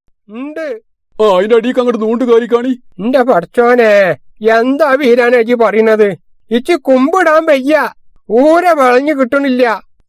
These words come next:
Speaker 2: അതൊന്നും പറഞ്ഞാ പറ്റൂല. അതിന്റെ അടിയിലേക്ക് നൂണ്ട് കയറി ഒരു അർജന്റ് കേസാ.
Speaker 1: പടച്ചോനെ, എന്തേക്കും കട്ടിലിന്റെ അടിയില് ഇത്ര വലിയ അർജന്റ്?
Speaker 2: എത്തിയോ?
Speaker 1: ആ, കട്ടിലിന്റെ അടിയിലേക്ക് എത്തീന്.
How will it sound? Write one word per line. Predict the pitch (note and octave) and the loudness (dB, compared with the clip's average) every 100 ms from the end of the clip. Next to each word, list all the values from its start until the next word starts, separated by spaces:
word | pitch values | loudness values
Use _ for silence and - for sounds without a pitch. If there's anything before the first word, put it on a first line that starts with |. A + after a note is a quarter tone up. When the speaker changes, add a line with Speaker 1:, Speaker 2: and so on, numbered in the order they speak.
| F3+ | -2
Speaker 2:
അതൊന്നും | G3+ B3+ A#3 B3+ | 0 0 2 0
പറഞ്ഞാ | A3+ G#3 A#3 | 0 0 -2
പറ്റൂല. | G#3+ F3+ G3 E3+ | -2 -4 -4 -4
അതിന്റെ | - _ F3+ G#3 | -4 _ -2 0
അടിയിലേക്ക് | G#3+ A3+ B3+ G#3+ | 0 0 -2 -2
നൂണ്ട് | A3+ A#3+ | -2 -2
കയറി | G#3+ G3+ D#3 A#2 - _ | 0 0 -2 -8 -16 _
ഒരു | F#3+ G#3+ | 0 0
അർജന്റ് | F3+ F#3 B3+ | 0 -2 -2
കേസാ. | A#3 F3 D#3+ F3+ C3+ - _ _ - | 0 -2 0 -2 -6 -12 _ _ -6
Speaker 1:
പടച്ചോനെ, | F#3 G3 F#3 C#4 C4+ C4+ A3 D#3+ - - | -4 -4 -2 0 2 2 0 -2 -6 -6
എന്തേക്കും | F3+ G#3 A#3 B3+ C4+ G3+ A#3 A3+ | 0 0 0 0 0 0 0 0
കട്ടിലിന്റെ | A3 F#3 A3 G#3+ A3+ | 0 -4 0 0 2
അടിയില് | G#3+ F#3 G3+ G3+ F#3 | 0 -2 -4 -2 -2
ഇത്ര | D3 _ _ _ - D#4+ D4 | -4 _ _ _ -2 0 0
വലിയ | A3 G#3 G3 B3 | 0 0 -2 -2
അർജന്റ്? | G#3 F3 F3+ G#3+ A3 A3+ G#3 - _ _ F#3 | -2 -4 -2 -2 0 2 0 -2 _ _ -4
Speaker 2:
എത്തിയോ? | F3 C4+ F#3+ B2+ G#2+ _ _ _ A#3+ | -2 0 0 0 -4 _ _ _ 0
Speaker 1:
ആ, | C4 B3+ F#3+ - _ _ _ _ _ _ - | 2 0 -2 -8 _ _ _ _ _ _ -4
കട്ടിലിന്റെ | A3 - D4 C#4+ D#4 | -4 0 0 0 0
അടിയിലേക്ക് | A#3 C4 C#4 C4+ | 0 -2 -2 0
എത്തീന്. | B3 A3 C4+ C4+ | 0 0 0 2